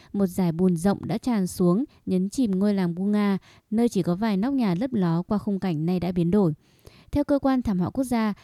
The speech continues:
ba người khác cũng thiệt mạng ở tỉnh miền Trung Negros Oriental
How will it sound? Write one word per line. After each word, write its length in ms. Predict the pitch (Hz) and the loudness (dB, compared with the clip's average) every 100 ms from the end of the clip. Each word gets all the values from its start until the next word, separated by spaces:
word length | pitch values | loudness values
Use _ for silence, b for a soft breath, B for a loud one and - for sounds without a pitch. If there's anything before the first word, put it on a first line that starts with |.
| b | b
ba 140 | 220 247 | -2 0
người 180 | 220 | 0
khác 280 | 175 247 302 | -2 -4 -6
cũng 120 | - | -6
thiệt 180 | 247 208 | -4 0
mạng 180 | 180 170 | 0 0
ở 100 | 175 | -2
tỉnh 220 | - 156 | -2 -2
miền 160 | 165 165 | 0 -2
Trung 380 | - 226 214 208 | -2 -2 0 0
Negros 480 | 202 - 220 262 - 208 | -2 -4 -4 -2 -2 0
Oriental 560 | 208 196 190 196 190 | 2 0 0 0 2